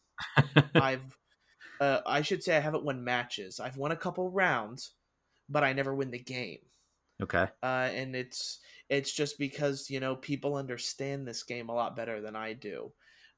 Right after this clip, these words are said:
Speaker 2: Uh, if, as a new fighting game fan, I'm enjoying this, I would say if,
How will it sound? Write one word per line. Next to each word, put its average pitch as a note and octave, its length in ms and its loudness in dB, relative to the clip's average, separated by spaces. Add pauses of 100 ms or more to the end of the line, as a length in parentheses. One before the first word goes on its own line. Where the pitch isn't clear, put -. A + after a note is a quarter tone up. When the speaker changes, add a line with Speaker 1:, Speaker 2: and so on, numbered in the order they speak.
Speaker 2:
Uh, A#2+ 160 0
if, - 440 -4 (400)
as C#3 180 4
a C#3 100 4
new C#3 300 2
fighting C#3 440 0
game B2+ 220 -6
fan, B2 720 -6
I'm C3 180 -2
enjoying C3 480 -6
this, B2+ 380 -6
I B2+ 140 -2
would B2 200 -6
say B2 240 -4
if, A#2 180 -12